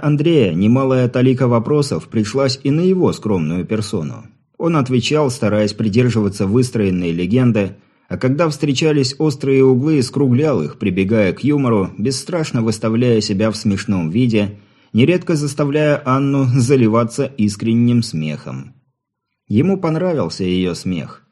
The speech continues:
веселый и задорный, словно журчащий ручеек. За время обеда Новак не раз ловил на себе заинтересованные и восхищенные взгляды дочери мэтра, но особого значения этому не придал.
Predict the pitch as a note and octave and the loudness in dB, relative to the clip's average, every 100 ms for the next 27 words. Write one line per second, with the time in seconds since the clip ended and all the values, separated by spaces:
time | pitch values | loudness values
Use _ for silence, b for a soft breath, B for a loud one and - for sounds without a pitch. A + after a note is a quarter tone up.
0 | _ - F#2 G#2 G2+ D3 B2+ G#2 G2+ G#2 | _ -6 -2 -2 2 2 4 2 2 2
1 | A2+ C3 A2+ G2 - G2+ F#2+ G#2 G2 F#2+ | 2 2 2 -2 -4 -4 -2 -2 -2 -4
2 | A#2+ A#2+ - G2 F#2 F#2 F#2 F#2 G#2 - | -4 -4 -2 -2 -2 -4 -2 -2 -2 -4
3 | - _ _ _ _ _ _ _ _ _ | -16 _ _ _ _ _ _ _ _ _
4 | _ - F#2 A2 E3+ F3+ E3+ D#3+ F#3+ F3 | _ -8 0 2 4 2 2 2 2 4
5 | E3+ E3+ D#3+ D#3+ - E3+ E3+ E3+ E3+ D#3 | 2 2 2 0 -2 0 2 2 0 0
6 | A#2+ A#2+ C3+ B2 G#2 - G#2+ A#2+ G2 G2 | 2 4 4 4 2 2 2 2 2 0
7 | F#2+ F#2+ F2+ B2+ A#2+ G#2+ G2+ F2 - F#2 | -2 -4 -4 -2 0 2 2 -2 -4 -6
8 | F2+ - G2 - A#2 G#2 F#2+ F2+ F#2 G#2 | -6 -6 -6 -2 0 0 0 -2 -2 0
9 | B2 A2+ G2+ G2 F#2 G2+ A2 G#2+ G2 - | 2 2 0 0 -2 0 2 2 0 -6
10 | C2 A#1+ _ _ _ _ _ F#2+ F#2+ F#2 | -14 -16 _ _ _ _ _ -4 -4 -2
11 | C#3+ C#3 C#3 A#2+ C3 A#2+ C#3 D3 D3+ D3+ | 0 4 4 2 0 0 -2 0 0 -2
12 | - G2 A2+ A#2+ B2 F#2 E2+ A2 A2+ F2 | -4 -2 0 4 4 4 0 -2 -2 -2
13 | B1+ A#1+ | -6 -12